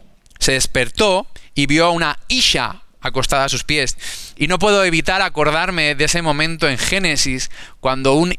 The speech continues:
Ish, Adán, estaba dormido, y cuando se despertó, Dios había provisto de una Isha,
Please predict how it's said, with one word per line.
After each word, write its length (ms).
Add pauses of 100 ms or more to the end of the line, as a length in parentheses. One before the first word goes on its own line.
Ish, 560 (240)
Adán, 540
estaba 360
dormido, 800 (640)
y 120
cuando 300
se 140
despertó, 800
Dios 600
había 260
provisto 680
de 60
una 280
Isha, 640